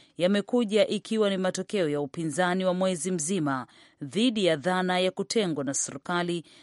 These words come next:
ambayo kwa kiwango kikubwa inatumia lugha ya Kifaransa kama lugha rasmi. Maandamano ambayo yalianza mwishoni mwa mwaka jana yamekuwa kielelezo kwa upinzani kwa utawala wa miaka thelathini na mitano ya Rais Paul Biya.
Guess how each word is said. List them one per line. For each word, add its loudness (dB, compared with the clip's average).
ambayo 2
kwa 4
kiwango 0
kikubwa 0
inatumia 2
lugha 4
ya 0
Kifaransa -2
kama 0
lugha -4
rasmi. -2
Maandamano 4
ambayo 6
yalianza 2
mwishoni 0
mwa -2
mwaka -2
jana 0
yamekuwa 2
kielelezo 0
kwa -2
upinzani 0
kwa 0
utawala 2
wa 4
miaka 0
thelathini 0
na 0
mitano 0
ya 2
Rais 0
Paul 0
Biya. -4